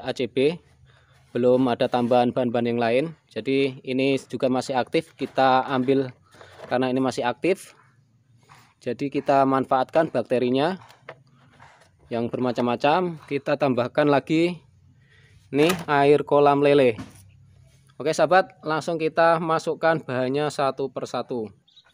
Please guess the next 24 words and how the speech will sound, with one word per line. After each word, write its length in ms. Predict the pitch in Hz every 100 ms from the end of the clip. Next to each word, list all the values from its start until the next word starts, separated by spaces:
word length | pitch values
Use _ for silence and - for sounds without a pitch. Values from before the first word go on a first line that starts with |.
| _ - _ _ _ _ _ -
Oke, 160 | - 196
sahabat 480 | 202 180 185 190 - _ _ _ _
semua, 560 | - 165 175 190 226 226 -
pertama-tama 720 | 160 - 160 165 - 160 180 190
kita 320 | 180 160 - 170
masukkan 560 | 165 156 139 151 151
dulu 480 | 139 131 156 185 185 _ - - _ - _ _ _ _ _ _ _
ini 400 | 135 147 190 190 - 170 - - - _ _ _ _ _ _ - - _ _
cakalam. 640 | - 175 170 170 185 156 123 _ _ _ - - - - - -
Ini 160 | 170 208
sudah 240 | 208 208
dijemur 400 | 190 190 208 196
dulu, 160 | 202 196
sahabat. 320 | 175 160 156 -
Triknya 400 | 175 170 190 180
kita 240 | 180 180
jemur 240 | 180 180
dulu 400 | 175 180 185 202
lima 560 | 196 175 175 180 190 170 180
atau 240 | 180 190
sampai 320 | 180 180 180
lima 320 | 180 175 175 165
belas 240 | 160 165
hari 320 | 165 170 131